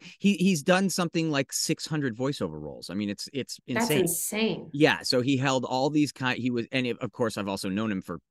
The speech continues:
Speaker 1: fifteen, twenty years, and he's my D and D buddy.
Speaker 2: Oh, there you
Speaker 1: So,
Speaker 2: go.
Speaker 1: um, and his real life wife is my D and D wife. So
Speaker 2: Wait, what now?
Speaker 1: Oh,
Speaker 2: What
Speaker 1: yeah, yeah.
Speaker 2: are the
Speaker 1: So our
Speaker 2: nerds
Speaker 1: characters,
Speaker 2: doing?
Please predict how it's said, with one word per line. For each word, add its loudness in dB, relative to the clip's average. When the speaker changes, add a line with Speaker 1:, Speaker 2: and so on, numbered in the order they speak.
Speaker 1:
fifteen, -8
twenty -6
years, -4
and -6
he's -6
my -4
D -2
and -4
D 0
buddy. -8
Speaker 2:
Oh, 2
there 6
you 6
Speaker 1:
So, -6
Speaker 2:
go. -4
Speaker 1:
um, 2
and 2
his 2
real 8
life 2
wife -2
is -2
my -2
D -2
and -6
D 4
wife. -4
So 2
Speaker 2:
Wait, 6
what 6
now? 6
Speaker 1:
Oh, 10
Speaker 2:
What 10
Speaker 1:
yeah, 10
yeah. 12
Speaker 2:
are 10
the 8
Speaker 1:
So 8
our 10
Speaker 2:
nerds -2
Speaker 1:
characters, 10
Speaker 2:
doing? 10